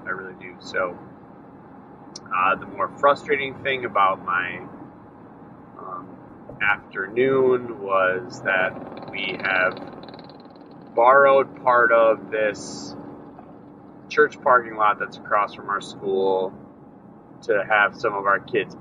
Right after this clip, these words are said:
picked up, and we just continually have these parents that are not following directions. So it's kind of this really, like, choppy parking lot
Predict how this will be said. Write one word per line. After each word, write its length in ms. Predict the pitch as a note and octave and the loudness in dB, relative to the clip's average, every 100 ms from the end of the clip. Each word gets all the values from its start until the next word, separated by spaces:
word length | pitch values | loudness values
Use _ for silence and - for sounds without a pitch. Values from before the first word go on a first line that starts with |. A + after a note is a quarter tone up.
| - | -6
picked 300 | G#2 - A#2+ | -6 -2 4
up, 280 | B2 A#2+ - - - - - - - - - - - | 4 4 -2 -16 -20 -20 -20 -20 -20 -20 -20 -20 -16
and 300 | G2 F#2+ F#2+ | -12 -10 -8
we 140 | F#2+ | -10
just 260 | F#2+ F#2+ - | -8 -12 -10
continually 680 | A#2 F#2+ A2 G2 G2 G2 F#2+ | -10 -10 -10 -10 -8 -6 -2
have 260 | G2 F#2+ | -2 -2
these 180 | F#2+ F#2 | -6 -16
parents 400 | - G#2 G2 F#2+ | -10 -6 -6 -4
that 100 | G#2 | -2
are 120 | F#2+ | 0
not 300 | F#2+ F#2 F#2+ | 2 0 0
following 360 | G2+ G2 F#2 F#2 | -2 -2 -4 -8
directions. 580 | F2+ G#2+ B2 A#2+ A#2+ - | -2 -2 -2 -6 -10 -6
So 160 | G2 | -4
it's 160 | F#2+ - | -4 -4
kind 220 | - C3 | -2 0
of 80 | G#2+ | -2
this 180 | G2 - | -6 -8
really, 300 | F#2+ F#2+ F#2 | -6 -4 -2
like, 240 | F2+ F2+ | -4 -6
choppy 680 | - F#2+ F#2 F#2 F2+ F2 E2+ - | -4 -2 -2 -6 -12 -10 -12 -6
parking 320 | F#2+ F2+ A2+ | -6 -6 -8
lot 240 | B2+ C#3 | -4 -4